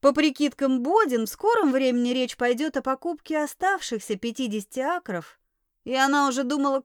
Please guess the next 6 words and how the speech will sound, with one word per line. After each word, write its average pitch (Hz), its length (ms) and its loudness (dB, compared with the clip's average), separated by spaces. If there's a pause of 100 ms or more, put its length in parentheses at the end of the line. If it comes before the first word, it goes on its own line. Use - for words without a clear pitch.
как 427 240 -2
их 415 180 -6
использовать 233 800 -2
в 233 120 -4
интересах 247 580 -2
ранчо 320 540 -6